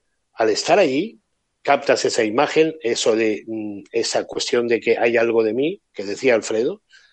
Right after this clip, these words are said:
pues que yo ya estuve aquí y siento algo especial y hay un mensaje para mí. Es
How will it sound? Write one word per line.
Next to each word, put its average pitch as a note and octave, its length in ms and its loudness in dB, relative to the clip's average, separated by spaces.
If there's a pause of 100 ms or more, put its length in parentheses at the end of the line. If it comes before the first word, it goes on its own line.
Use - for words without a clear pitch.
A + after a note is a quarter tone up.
(160)
pues A2 180 -8
que A#2 140 0
yo B2 100 2
ya B2 160 4
estuve A#2 360 2
aquí D#3+ 380 -2 (420)
y A#2 100 -8
siento C3 340 2
algo A2+ 160 2
especial C#3 460 2
y C#3 60 2
hay D3+ 140 4
un D3 180 0
mensaje B2 540 0
para A#2 180 0
mí. C#3 260 -4
Es - 240 -8